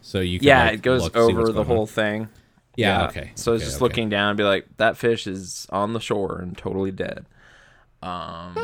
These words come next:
Speaker 2: <laughs> but <laughs>
Speaker 1: Okay.
Speaker 2: uh, there was, like, a, a tightrope record or something set there. There was a guy up over the midway kinda doing a tightrope walk. It was kind of exciting.
Speaker 1: Okay,
Speaker 2: Um,
Speaker 1: that's kinda cool.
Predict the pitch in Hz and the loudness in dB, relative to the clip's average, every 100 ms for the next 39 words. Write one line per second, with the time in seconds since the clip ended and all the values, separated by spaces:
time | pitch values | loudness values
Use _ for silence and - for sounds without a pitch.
0 | 480 - 440 311 110 113 110 101 - _ | -6 -6 -8 -2 -2 -2 -4 -6 -12 _
1 | 117 - - - - - - _ - 139 | -8 -8 -8 -10 -12 -16 -20 _ -14 -8
2 | 135 131 156 - 127 135 143 165 160 180 | -4 -2 -2 4 6 6 4 2 2 0
3 | 139 139 120 113 107 98 - - 107 95 | 4 4 4 0 -4 -8 -14 -6 -4 -4
4 | 90 - _ - 127 113 135 135 131 135 | -8 -14 _ 0 2 4 4 4 4 2
5 | 131 147 139 135 135 139 - 139 135 139 | 2 2 4 2 0 -4 -4 -6 0 -2
6 | 135 143 139 147 151 117 110 107 104 101 | 0 0 2 0 -4 -8 -8 -2 0 2
7 | 104 104 - - - 107 101 104 98 98 | 2 0 -2 -14 -2 -2 0 -4 -2 -4
8 | 104 101 104 104 107 123 - 104 95 101 | -2 0 2 0 -2 -8 -10 -8 -6 -6
9 | 101 98 95 92 92 113 - 104 101 - | -6 -4 -4 -6 -4 -6 -2 -4 -4 -2
10 | 104 113 - - 107 101 - 98 101 - | 0 0 -4 -18 -14 -14 -8 -8 -8 -6
11 | 107 107 113 - _ _ _ _ _ _ | -4 -4 -8 -14 _ _ _ _ _ _
12 | 202 170 160 90 85 87 120 92 104 95 | -2 0 0 -2 -12 -8 -6 -4 -4 -4
13 | - 95 | -6 -8